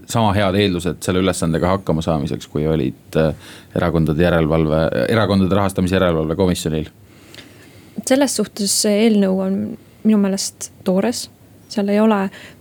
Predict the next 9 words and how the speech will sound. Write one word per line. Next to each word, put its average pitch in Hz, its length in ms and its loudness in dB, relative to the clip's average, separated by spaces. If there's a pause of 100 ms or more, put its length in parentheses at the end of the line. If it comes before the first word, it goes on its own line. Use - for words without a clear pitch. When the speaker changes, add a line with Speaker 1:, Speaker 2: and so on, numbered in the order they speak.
(260)
Speaker 2:
väga 214 180 4
selgelt 208 480 2
paika 208 300 0
pandud, 180 340 -6
et - 160 -4
missugused, 202 800 -2 (100)
äh, 185 380 -8 (480)
on 214 240 4
need 190 100 -2